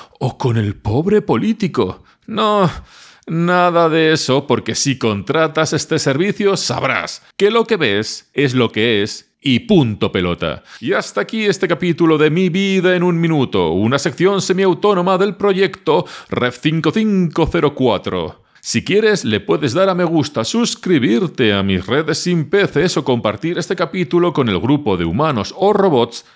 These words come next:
que prefieras. Hasta la próxima semana. Ref cinco cinco cero cuatro. Gran empresa, mejores clientes. Y menos mal que no he dicho la palabra ontología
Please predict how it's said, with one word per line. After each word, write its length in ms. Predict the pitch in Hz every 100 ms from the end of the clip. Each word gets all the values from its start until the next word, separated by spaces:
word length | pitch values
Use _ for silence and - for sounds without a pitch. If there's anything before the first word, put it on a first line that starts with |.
| _
que 160 | - 101
prefieras. 680 | 147 160 117 78 69 - - _
Hasta 380 | - 131 - 170
la 160 | 170
próxima 500 | 175 190 - 170 151
semana. 640 | 147 139 123 98 85 73 - _ _ -
Ref 300 | 131 139 -
cinco 320 | 170 147 151
cinco 420 | 180 160 143 113
cero 220 | - 131 117
cuatro. 480 | 95 85 80 78 -
Gran 420 | - 110 127 110
empresa, 840 | 139 147 147 160 131 135 147 160 - - - -
mejores 840 | - 220 240 165 - 247 175 123 -
clientes. 840 | 160 151 131 107 110 98 85 73 - 95 104 147 190 269 202 165 113 - - - _ _ _ _ _ _ _ _ _ _ _
Y 400 | 117 120 113 110
menos 320 | 95 113 123 139
mal 300 | 208 - - -
que 120 | 104
no 140 | 143
he 60 | 175
dicho 420 | 120 - 107 95
la 240 | 98 98 92
palabra 500 | 95 131 101 - _
ontología 1040 | 107 90 87 190 110 - 165 160 151 -